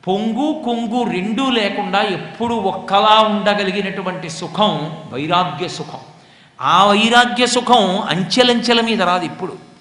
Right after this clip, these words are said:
అంచెలంచెల మీద వచ్చేది భక్తి. వైరాగ్యం వరద వచ్చినట్టు వస్తుంది. అందుకే శంభుః, ఈశ్వరుడిస్తే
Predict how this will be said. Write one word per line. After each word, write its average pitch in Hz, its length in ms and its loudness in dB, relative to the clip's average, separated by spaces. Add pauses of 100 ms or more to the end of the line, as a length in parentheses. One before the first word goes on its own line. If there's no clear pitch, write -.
(480)
అంచెలంచెల 240 800 2
మీద 233 240 2
వచ్చేది 220 480 0
భక్తి. 160 520 -4 (840)
వైరాగ్యం 214 1040 2 (320)
వరద 185 320 4
వచ్చినట్టు 214 600 4
వస్తుంది. 139 400 -10 (140)
అందుకే 196 340 -4
శంభుః, 170 1000 0
ఈశ్వరుడిస్తే 196 1200 -2